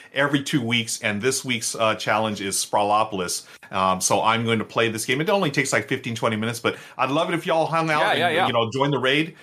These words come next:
Speaker 1: And, uh, by the way, when you raid my channel, you're gonna get points too, right? You
Speaker 2: Mm-hmm.
Speaker 1: gain
Speaker 2: Yep.
Speaker 1: points for the raid as well.
Speaker 2: Yeah, yeah, yeah.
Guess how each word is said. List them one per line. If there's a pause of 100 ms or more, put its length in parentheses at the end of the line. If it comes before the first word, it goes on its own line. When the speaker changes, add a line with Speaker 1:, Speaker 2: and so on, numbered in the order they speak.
(200)
Speaker 1:
And,
uh, (100)
by
the
way,
when
you
raid
my
channel,
you're
gonna
get
points
too,
right?
You
Speaker 2:
Mm-hmm.
Speaker 1:
gain
Speaker 2:
Yep.
Speaker 1:
points
for
the
raid
as
well.
Speaker 2:
Yeah,
yeah,
yeah.